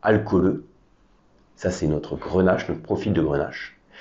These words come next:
Et un autre vin, alors qui a une certaine rondeur aussi, hein, on est sur un cépage Merlot, il y a une certaine rondeur, une acidité qui est modérée,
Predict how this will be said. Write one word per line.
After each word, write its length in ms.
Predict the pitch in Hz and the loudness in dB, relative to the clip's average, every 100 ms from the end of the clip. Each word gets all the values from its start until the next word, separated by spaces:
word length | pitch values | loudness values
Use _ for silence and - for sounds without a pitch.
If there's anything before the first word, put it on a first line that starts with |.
| - - - - | -18 -18 -18 2
Et 260 | 147 220 - | 6 6 4
un 160 | 123 170 | 6 6
autre 300 | 233 190 147 | 6 4 4
vin, 260 | 143 220 - | 6 4 4
alors 200 | 123 - | 4 4
qui 80 | |
a 20 | 147 | 4
une 100 | 147 | 4
certaine 480 | 151 160 156 - - | 2 4 4 2 2
rondeur 520 | 101 117 180 156 131 | 4 8 8 10 8
aussi, 320 | 107 - 269 | 6 4 4
hein, 180 | 233 - - - _ _ - | 4 4 -4 -20 _ _ -2
on 40 | |
est 40 | 110 | 0
sur 160 | 110 | 2
un 40 | 101 | 0
cépage 380 | 113 - 101 101 | 0 2 2 4
Merlot, 220 | 107 113 | 6 6
il 40 | |
y 20 | |
a 40 | 80 | 4
une 60 | |
certaine 420 | 78 127 - 107 85 | 0 -2 -2 0 2
rondeur, 520 | 101 107 170 214 - - - | 4 6 6 4 0 -10 -2
une 100 | 104 | 2
acidité 480 | 101 - 98 92 117 | 2 2 -4 -2 0
qui 120 | 98 | 2
est 20 | |
modérée, 560 | 85 113 139 110 98 | 4 6 6 6 4